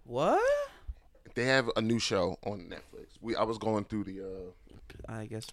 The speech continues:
Speaker 1: Netflix doesn't have anything.
Speaker 2: if you go to, nah, we had just watched that, and I was, she was, we were both doing s-, other shit.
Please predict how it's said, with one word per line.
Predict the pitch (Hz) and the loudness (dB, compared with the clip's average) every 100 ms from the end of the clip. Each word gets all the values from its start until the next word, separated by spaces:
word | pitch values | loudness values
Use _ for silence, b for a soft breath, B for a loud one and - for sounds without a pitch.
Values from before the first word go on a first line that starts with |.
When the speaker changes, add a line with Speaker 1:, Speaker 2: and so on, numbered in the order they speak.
| - | -12
Speaker 1:
Netflix | 107 - 113 - | -12 -10 -14 -10
doesn't | 110 113 120 | -8 -6 -8
have | 113 | -8
anything. | 110 117 117 123 | -8 -8 -8 2
Speaker 2:
if | 113 120 | 2 4
you | |
go | 123 127 123 | 6 8 12
to, | 117 107 - - - | 12 10 4 -6 -6
nah, | 147 175 110 95 | 0 4 4 4
we | 101 120 | 2 4
had | 123 95 | 4 4
just | 107 - | 0 0
watched | 92 95 - | 0 0 0
that, | 92 92 92 - | 0 0 0 -4
and | 85 85 80 | -6 -6 -4
I | 95 | -2
was, | 92 90 | -2 -4
she | - 113 | -6 -4
was, | 101 - - | -4 -4 2
we | 110 | 4
were | 101 | 4
both | 98 92 - - | 2 -2 -4 -4
doing | - 92 87 | 2 4 2
s-, | - - | -2 -2
other | 87 | 0
shit. | 85 80 | 0 -2